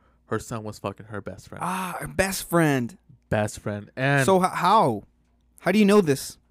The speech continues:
Speaker 1: uh, reports came out, T M Z, bullshit like that. I didn't dive too much deep into it. What I, wh-, what I found funny, what I found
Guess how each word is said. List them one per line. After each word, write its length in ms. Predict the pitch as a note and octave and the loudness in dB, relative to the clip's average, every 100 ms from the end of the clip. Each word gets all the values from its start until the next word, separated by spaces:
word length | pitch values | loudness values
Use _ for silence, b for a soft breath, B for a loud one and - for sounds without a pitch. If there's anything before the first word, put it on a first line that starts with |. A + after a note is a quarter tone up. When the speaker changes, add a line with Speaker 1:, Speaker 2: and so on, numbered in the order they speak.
| - | 0
Speaker 1:
uh, 280 | C3 C3+ B2 | 4 4 4
reports 460 | B2+ - C#3 C3 | 2 2 2 2
came 280 | - C3 A#2+ | -4 -8 -4
out, 380 | A#2 A#2+ A#2 - | -2 -2 -2 -6
T 260 | - C#3 | -12 -8
M 220 | B2+ A#2+ A2 | -8 -8 -10
Z, 400 | G#2+ A2+ A2 A2 | -6 -4 -4 -4
bullshit 500 | G#2 G#2 G#2+ - G#2+ | -2 -2 -2 -4 -6
like 320 | G#2+ G2+ - | -4 -8 -8
that. 160 | G#2+ A2 A#2 | -10 -8 -8
I 40 | |
didn't 180 | D#3+ E3 | -8 -6
dive 240 | B2+ A2+ | -4 -6
too 160 | - C3+ | -8 -8
much 240 | C3 C3 | -8 -10
deep 200 | - C3+ | -8 -6
into 280 | C#3 C#3 C#3+ | -6 -6 -2
it. 120 | C#3 | 0
What 180 | F#2+ A#2 | 0 0
I, 60 | C3 - | 0 -2
wh-, 200 | A#2 A#2 | -4 -4
what 160 | A#2+ B2+ | 0 2
I 140 | E3 | 2
found 300 | - F3 C3 | 0 -2 -2
funny, 460 | - B2+ C#3+ F#3+ G3+ b b b b | -4 -4 -4 -8 -14 b b b b
what 140 | A#2 | -4
I 80 | A2+ | -4
found 260 | B2 C#3+ | -4 -8